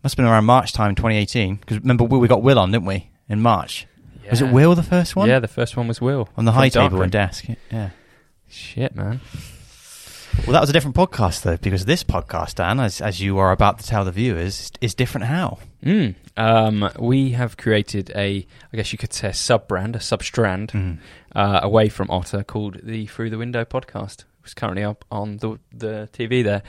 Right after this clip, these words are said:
Speaker 2: And it wasn't till today, actually, that I was looking at the brand and I was thinking, "I don't know if I like that logo." And I thought, "Is it too late to now change it? Because it's on the T V of every single
Speaker 1: <laughs>
Speaker 2: podcast."
Speaker 1: Yeah, <laughs> that's a bit, a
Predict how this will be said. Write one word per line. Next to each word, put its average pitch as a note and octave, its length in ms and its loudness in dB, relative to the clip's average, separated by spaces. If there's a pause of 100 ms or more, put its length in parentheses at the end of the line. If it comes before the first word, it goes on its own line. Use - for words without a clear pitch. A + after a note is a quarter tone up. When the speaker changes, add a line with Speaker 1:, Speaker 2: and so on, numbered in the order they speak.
(280)
Speaker 2:
And A#2 80 -2
it B2 40 6
wasn't D3+ 200 2
till C3+ 160 0
today, B2 200 6
actually, G2 320 2
that E2 100 2
I G2 60 0
was G#2 160 -2
looking G#2+ 220 -6
at G2+ 60 -4
the - 80 -8
brand G2 280 2
and G2 60 -4
I F#2 60 -2
was F#2 100 -6
thinking, F#2+ 380 -4 (380)
"I - 80 -16
don't D#3 120 0
know G3 60 2
if F#3 100 -2
I C3+ 60 2
like B2 200 4
that A#2 140 2
logo." A#2 380 2 (320)
And A2 140 0
I - 20 4
thought, - 240 -2
"Is C3+ 80 4
it D#3 100 0
too C3 140 2
late A#2 220 2
to - 160 -8
now G2+ 100 -2
change G2 320 0
it? - 140 -4
Because G2+ 240 -2
it's F#2+ 120 -6
on G2+ 120 -2
the G2 80 -2
T G#2 180 0
V G2 140 2
of F#2 100 -4
every F#2+ 240 -8
single G2 300 0
Speaker 1:
<laughs> G#3 120 0
Speaker 2:
podcast." A2+ 540 -4 (460)
Speaker 1:
Yeah, G#2+ 640 4 (160)
<laughs> - 80 -12
that's - 220 -6
a - 20 -4
bit, C3 200 -4
a D3+ 180 4